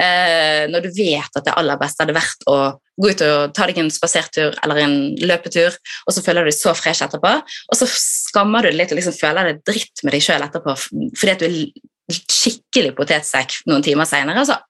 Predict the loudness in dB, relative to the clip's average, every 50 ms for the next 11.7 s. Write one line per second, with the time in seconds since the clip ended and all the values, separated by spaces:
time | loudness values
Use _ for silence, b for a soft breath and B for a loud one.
0 | _ -2 0 2 2 2 2 2 2 0 0 0 -2 -2 -4 -4 -6 -6 -4 -2
1 | -2 -2 0 -2 -2 -2 0 0 0 0 0 -2 -4 -4 -4 -4 -4 -2 0 0
2 | 0 0 0 -4 -2 -4 -4 0 0 -2 -2 -2 -6 -8 -6 -6 -6 -6 -6 -2
3 | 0 2 4 4 2 0 -4 _ -16 -12 -4 0 0 2 2 2 2 2 0 0
4 | -2 -2 0 0 0 2 0 0 -2 -2 -4 -4 -4 -4 -4 -6 -4 -2 0 0
5 | 0 -4 -8 -16 B B B B B B 2 2 2 2 0 -2 -2 -2 -4 -4
6 | -4 -2 0 0 2 2 2 2 2 2 2 2 2 0 -2 -4 -8 -10 -8 -6
7 | -4 -2 0 0 2 2 0 0 -2 -2 0 0 -2 -2 0 -2 0 0 -2 -4
8 | _ -2 -2 0 2 0 0 0 -2 -2 -2 -2 -2 -2 -2 0 0 0 2 2
9 | 2 2 2 2 0 0 -2 -4 -4 0 0 0 0 0 0 0 0 0 -2 -4
10 | -6 _ 0 2 2 2 0 -6 B B B B B -2 -2 0 2 2 2 2
11 | 0 -2 -2 -6 -6 -4 -4 -2 0 2 2 0 -2 -4